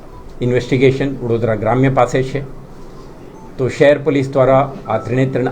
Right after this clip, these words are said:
આરોપીઓને વડોદરા ગ્રામ્ય પોલીસને હેન્ડઓવર કરવામાં આવશે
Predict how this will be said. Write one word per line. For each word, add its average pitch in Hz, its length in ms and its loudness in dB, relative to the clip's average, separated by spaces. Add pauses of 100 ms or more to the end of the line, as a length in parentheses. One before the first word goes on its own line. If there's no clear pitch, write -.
આરોપીઓને 117 580 -2 (2250)
વડોદરા 147 340 6
ગ્રામ્ય 131 680 0
પોલીસને 127 440 0
હેન્ડઓવર 120 360 4
કરવામાં 127 420 2
આવશે 131 280 0